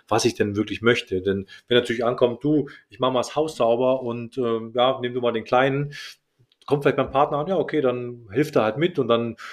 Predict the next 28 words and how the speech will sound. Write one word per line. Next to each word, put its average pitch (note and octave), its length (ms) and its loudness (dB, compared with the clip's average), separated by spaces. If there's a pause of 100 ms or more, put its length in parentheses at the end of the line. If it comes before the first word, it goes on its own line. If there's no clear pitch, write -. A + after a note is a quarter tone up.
(200)
ja, A2+ 280 4
er G2+ 100 -2
guckt - 240 -6
halt G2+ 120 0
mal F#2 80 -4
ein F#2 60 -14
bisschen. F2+ 260 -10 (260)
Aber G#2+ 160 2
wenn A2+ 80 6
natürlich A2+ 380 -2
die A2 100 -8
Botschaft B2 360 4
ist, - 260 -4 (320)
„Pass G#2 120 -4
auf, C3+ 320 4
äh, A#2 120 -6
Baby, A#2 540 -2
du, A2+ 100 -2
ich G#2+ 120 -4
brauch A2+ 240 2
mal A2 260 0
heute A2+ 340 0
wirklich A#2 280 -4
mal G#2 260 -2
zehn C3 220 2
Stunden, A#2+ 360 -2
wo A2 120 6
ich - 300 -2